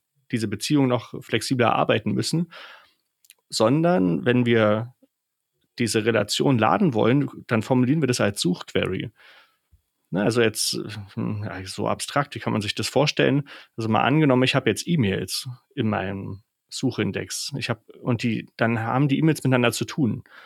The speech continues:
Zum Beispiel ver-, äh, gehören manche E-Mails zu einem Gesprächsstrang. Die werden ja auch in den E-Mail-Programmen gruppiert dann. Und, ähm, das kann ich natürlich suchen,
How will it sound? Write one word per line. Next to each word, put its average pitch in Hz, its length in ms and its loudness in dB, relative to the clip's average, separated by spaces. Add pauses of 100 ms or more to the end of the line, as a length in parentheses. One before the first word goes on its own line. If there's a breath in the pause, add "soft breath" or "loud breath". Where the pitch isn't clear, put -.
(400 loud breath)
Zum - 160 -2
Beispiel 117 300 4
ver-, 110 240 2 (840)
äh, 113 160 2
gehören 113 300 2
manche 113 600 2 (180)
E-Mails 117 560 0
zu - 240 -6
einem 107 300 2
Gesprächsstrang. - 1400 -4
Die 110 140 -6
werden 110 140 -2
ja 117 60 0
auch 117 140 -4
in 107 100 -2
den 101 420 -4
E-Mail-Programmen 110 720 -2
gruppiert - 640 -10 (180)
dann. 90 300 -12 (1400 loud breath)
Und, 110 460 0
ähm, 101 300 0
das - 120 -4
kann 139 140 2
ich 147 100 0
natürlich 113 300 0
suchen, 107 500 -4